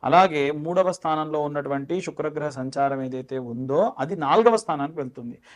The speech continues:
ఎప్పుడైతే నాలుగవ స్థానంలో శుక్రుడు సంచారం చేస్తే అది మాలవ్య యోగం, పంచమహాపురుష యోగంలో ఇది లాభిస్తుంది. దీనివల్ల ఏమవుతుంది, తల్లి యొక్క ఆరోగ్యం బాగుంటుంది, తల్లి తరపు ఏదైనా సరే ధనం రావడము, భార్యాభర్తలు బాగుండడము,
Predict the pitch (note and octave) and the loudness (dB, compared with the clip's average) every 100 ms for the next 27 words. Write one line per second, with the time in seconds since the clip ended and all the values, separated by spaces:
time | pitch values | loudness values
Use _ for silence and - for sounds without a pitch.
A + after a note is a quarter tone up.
0 | _ D#3+ E3 F#3 F3+ F3 F3 E3+ D3 F3 | _ -2 0 0 0 -2 -4 0 0 0
1 | F3+ F3+ - F3 E3+ E3+ E3+ E3 E3 F3 | 0 -4 -4 -4 -2 -2 -4 -4 -6 -4
2 | E3 D#3 D#3 D#3 D3 D3 D#3 F#3 D3 C#3+ | -4 -4 -2 -2 -4 -8 -6 -2 0 2
3 | E3 D#3+ D3 C3 B2 A#2 _ _ F#3+ G3 | 2 0 -2 -2 -4 -10 _ _ -2 0
4 | F#3+ F3+ F3 F3 D3+ E3 D#3 D#3 D#3 G3+ | 0 2 0 -2 -4 -2 0 -2 0 0
5 | E3 D3 C#3 C3+ - A#2+ B2 C3 _ - | 2 0 0 -4 -8 -10 -10 -12 _ -16
6 | - G#3 G#3 G#3 G3 F#3 F3+ E3 E3 - | 0 2 4 2 2 -2 -6 -8 -12 -6
7 | D3+ D3+ F3 F3 - D#3+ C#3 C#3 D3+ D#3 | -4 -2 0 -2 0 0 0 0 -2 -4
8 | D#3+ D#3+ D#3+ D#3+ D#3+ E3+ G3 D3 D3 D3+ | -2 0 -2 -4 -8 -6 -6 -4 -4 -4
9 | D#3 D#3 D3+ D3+ - C#3+ C#3+ D3 C#3+ C#3 | -6 -6 -8 -8 -6 -4 -4 -6 -8 -10
10 | B2 C3 D3 D3 C#3+ D3 E3 A3+ - _ | -6 -6 -4 -2 -2 -2 -2 -4 -6 _
11 | - D#3 E3 E3 D3+ D3 D#3 D3 C3 B2+ | 0 4 6 4 2 0 -2 -2 0 0
12 | D3 D3+ D3 D#3+ | -2 -2 -2 -2